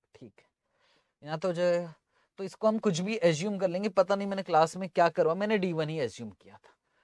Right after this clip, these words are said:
आरएफ दिया है, आरएम दिया है, standard deviation of security दिया, standard deviation of market दिया और कोरिलेशन दिया, तो ये सब काम तो बीटा निकालने के काम आएगा, ठीक है। और एक्चुअल प्राइस भी दिया सत्तर रुपए।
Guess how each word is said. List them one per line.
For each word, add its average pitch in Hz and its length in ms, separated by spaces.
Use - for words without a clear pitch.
आरएफ 190 480
दिया 202 320
है, 214 160
आरएम 170 440
दिया 165 240
है, 180 100
standard 247 760
deviation 269 440
of 233 120
security 226 640
दिया, 233 220
standard 175 400
deviation 160 380
of 170 120
market 160 460
दिया 196 260
और 202 180
कोरिलेशन 123 560
दिया, 131 220
तो 190 60
ये 196 340
सब 233 300
काम 190 300
तो 226 140
बीटा 165 300
निकालने 117 380
के 170 160
काम 170 240
आएगा, 175 300
ठीक 107 240
है। 90 100
और 202 160
एक्चुअल 233 400
प्राइस 131 340
भी 117 100
दिया 123 180
सत्तर - 320
रुपए। - 240